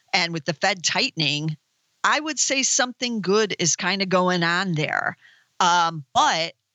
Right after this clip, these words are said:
this is actually happening in, in real time with a stock I've mentioned before on the podcast, and they just reported earnings. And once again,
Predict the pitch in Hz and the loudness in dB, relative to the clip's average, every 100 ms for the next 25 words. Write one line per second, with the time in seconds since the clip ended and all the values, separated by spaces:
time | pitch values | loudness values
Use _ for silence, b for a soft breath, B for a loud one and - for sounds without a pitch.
0 | _ - 185 - 185 185 196 233 233 240 | _ -2 0 0 2 0 0 0 0 0
1 | - - 190 151 143 - 170 156 - 175 | -2 -2 -2 -2 -4 -4 -4 -4 -2 0
2 | 254 339 - 190 160 156 151 170 175 196 | 2 2 2 0 0 -2 -8 -8 -2 0
3 | 180 175 - 240 196 240 277 247 220 226 | 0 0 0 2 0 -2 -6 -4 0 0
4 | 262 - 254 294 - 202 160 165 156 165 | -2 -6 -4 -2 2 2 4 2 0 -2
5 | 175 220 165 165 170 151 151 160 - - | -2 -2 -2 0 0 2 2 0 -2 -6
6 | - - - 185 175 156 175 202 - 247 | -16 -10 -4 0 0 0 0 0 0 -2
7 | - 240 240 214 196 196 190 185 175 - | 2 2 2 2 0 0 0 0 -2 0
8 | 160 156 139 143 160 - 220 240 208 214 | -2 -2 -4 -4 0 0 0 0 0 -2